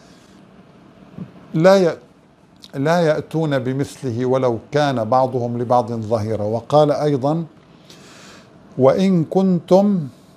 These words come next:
في ريب مما نزلنا على عبدنا فأتوا بسورة من مثله"،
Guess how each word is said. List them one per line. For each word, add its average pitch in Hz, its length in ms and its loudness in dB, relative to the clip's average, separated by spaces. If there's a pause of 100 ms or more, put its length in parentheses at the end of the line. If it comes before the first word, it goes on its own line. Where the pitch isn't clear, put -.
(220)
في 156 400 -2
ريب 165 400 2
مما 147 420 -2
نزلنا 127 480 -2
على 117 200 -2
عبدنا 110 540 -4
فأتوا 196 680 0
بسورة 156 580 0
من 123 300 -4
مثله"، 113 300 -8